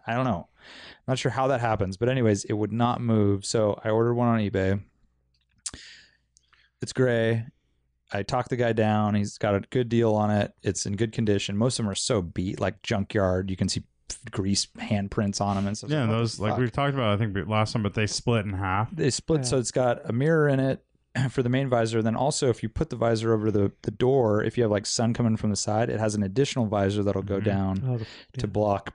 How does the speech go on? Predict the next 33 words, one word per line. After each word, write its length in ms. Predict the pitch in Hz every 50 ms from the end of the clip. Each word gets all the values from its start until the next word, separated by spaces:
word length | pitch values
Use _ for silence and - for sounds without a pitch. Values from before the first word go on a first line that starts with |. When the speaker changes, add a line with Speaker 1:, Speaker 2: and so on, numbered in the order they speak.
| _ _ -
Speaker 1:
both 220 | 113 110 104 98
sides, 440 | - - - 117 104 92 98 98 -
which 140 | 104 - -
is 80 | -
pretty 180 | - 107 98 98
nice. 280 | 104 107 101 95 - -
So 140 | - - 123
it's 160 | 131 - -
an 140 | - 160 151 _ _ - -
expensive 500 | 160 - - - 190 170 - - 123 113
little 180 | 117 110 101
piece, 320 | - - - 113 110 104 -
but 100 | - -
it 40 |
doesn't 140 | 175 190 196
have, 200 | 165 135 113 104 - - - - 202
it's 140 | - 120 -
not, 200 | 175 180 - 170 - _ -
uh, 220 | 117 113 101 95
lit 540 | 87 98 98 104 107 117 117 107 92 - - - _ _ _ - -
or 80 | - 113
anything. 360 | 104 104 104 - 101 101 101
But 200 | 104 110 107 - - _ _ -
anyways, 380 | 135 135 117 92 85 - - - _ _ - - - - - - - - - - - - _
so 140 | - - 135
I 80 | 120 113
get 240 | 107 120 117 117
it. 160 | 117 113 110 107
I'm 80 | 107
all 100 | 107 110
stoked 400 | - - - 110 104 104 98 -
on 140 | 110 104 107
it. 240 | 107 104 101 -